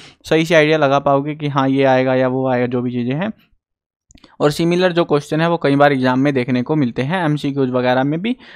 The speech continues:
देखे जा सकते हैं। तो इनको यहाँ पे प्रैक्टिस कर लेना। यहाँ पे मैंने काफ़ी सारे जो है अलग-अलग सेगमेंट से, जैसे ये दो क्वेश्चन है, ये कई बार आ चुके हैं एग्जाम में, ये वाले दो क्वेश्चन कई बार आ चुके हैं, ये वाला आ चुका है, ये वाला, ये मतलब ऐसे क्वेश्चन है कुछ most important वाले जो रिपीट होते रहते हैं एग्जाम्स में,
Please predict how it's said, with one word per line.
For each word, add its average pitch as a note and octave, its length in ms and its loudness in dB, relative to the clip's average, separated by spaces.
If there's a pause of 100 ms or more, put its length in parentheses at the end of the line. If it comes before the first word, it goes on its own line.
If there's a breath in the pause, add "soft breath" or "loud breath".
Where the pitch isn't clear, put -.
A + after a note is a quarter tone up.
(160 loud breath)
देखे G3 240 4
जा D3 180 4
सकते A#2+ 300 -8
हैं। A#2+ 220 -4
तो C#3+ 80 -2
इनको F3 260 0
यहाँ F3 160 4
पे F#3 100 -2
प्रैक्टिस F3 400 -2
कर D#3 100 -2
लेना। D#3 220 0
यहाँ D3+ 100 2
पे D#3+ 100 -8
मैंने D3+ 160 0
काफ़ी C#3 260 -2
सारे C#3+ 280 0
जो C#3 80 -2
है D3 180 0 (160)
अलग-अलग C#3+ 340 4
सेगमेंट B2+ 340 -2
से, A#2+ 140 -6
जैसे C#3 260 -2
ये C3+ 80 2
दो C#3 200 0
क्वेश्चन C3+ 320 -2
है, C#3 60 2
ये C#3 100 -4
कई B2 100 0
बार C3 200 4
आ B2 40 4
चुके A#2+ 220 -6
हैं A#2 60 -2
एग्जाम A#2+ 240 0
में, D3 160 -2 (300 loud breath)
ये E3 120 2
वाले D#3+ 240 4
दो D3 160 2
क्वेश्चन C#3+ 280 -2
कई C3+ 140 0
बार B2+ 200 4
आ B2 60 2
चुके B2 240 -6
हैं, B2+ 120 -4
ये B2+ 160 0
वाला B2 300 2
आ A#2 40 -2
चुका A#2+ 280 -6
है, B2 160 -4
ये B2+ 100 -2
वाला, B2 220 0 (300 loud breath)
ये F3 80 0
मतलब F#3+ 340 2
ऐसे E3 240 4
क्वेश्चन E3+ 320 0
है G3+ 60 0
कुछ F#3+ 220 -2
most D#3 260 0
important C#3+ 460 -2
वाले D3+ 260 0 (160)
जो D#3+ 220 2
रिपीट F3+ 460 -2
होते D#3+ 220 0
रहते C3+ 260 0
हैं C#3 100 2
एग्जाम्स C3 400 0
में, F#3+ 200 -2